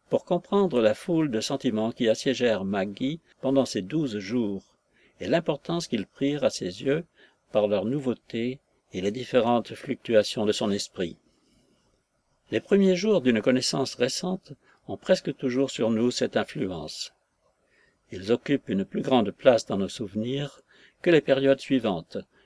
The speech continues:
qui sont moins remplies de découvertes et d'impressions nouvelles. Il ne se passa pas beaucoup d'heures pendant ces dix jours où monsieur Stephen Guest ne fut assis à côté de Lucy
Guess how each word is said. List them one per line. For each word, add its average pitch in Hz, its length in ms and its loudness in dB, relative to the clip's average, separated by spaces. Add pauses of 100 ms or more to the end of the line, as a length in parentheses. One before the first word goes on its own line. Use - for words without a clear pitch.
(140)
qui 127 100 -6
sont 101 220 -2
moins 127 200 2
remplies 123 440 0
de 107 120 -2
découvertes 101 680 -2 (140)
et 113 100 -6
d'impressions 104 480 -4
nouvelles. 90 640 -6 (1400)
Il 143 120 2
ne 156 40 0
se 175 140 -2
passa 170 340 2
pas 175 160 8
beaucoup 135 260 2
d'heures 135 320 6
pendant 104 240 0
ces 101 180 -6
dix 117 200 0
jours 113 480 -4 (500)
où 156 80 2
monsieur 151 300 0
Stephen 117 460 -4
Guest - 540 0
ne 110 160 -4
fut - 260 -4
assis 143 320 0
à 127 60 2
côté 120 280 -4
de 98 100 -2
Lucy 113 580 -6